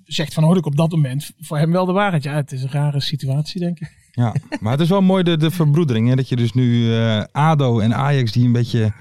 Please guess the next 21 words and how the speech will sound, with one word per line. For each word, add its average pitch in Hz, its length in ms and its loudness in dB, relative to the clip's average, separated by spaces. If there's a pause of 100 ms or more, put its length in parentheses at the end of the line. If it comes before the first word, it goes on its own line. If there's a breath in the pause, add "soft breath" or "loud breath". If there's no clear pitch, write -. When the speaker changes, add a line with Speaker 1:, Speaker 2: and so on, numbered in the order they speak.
Speaker 3:
je 120 80 -4
hebt 131 200 -4
een 131 140 -8
paar 135 280 -6
ado-supporters, 156 920 -2
die 131 100 -2
nemen 147 320 0
het 131 120 0
natuurlijk 147 500 -2
op 123 140 -8
voor 127 180 -2
Maurice 123 440 0
Speaker 2:
Ja. - 100 2
Speaker 3:
Stijn. 160 160 -2
Want 120 120 -4
die 123 80 -2
zijn 147 240 0
ook 127 160 0
bevriend 160 460 -2
met 147 160 0
hem. 107 300 -2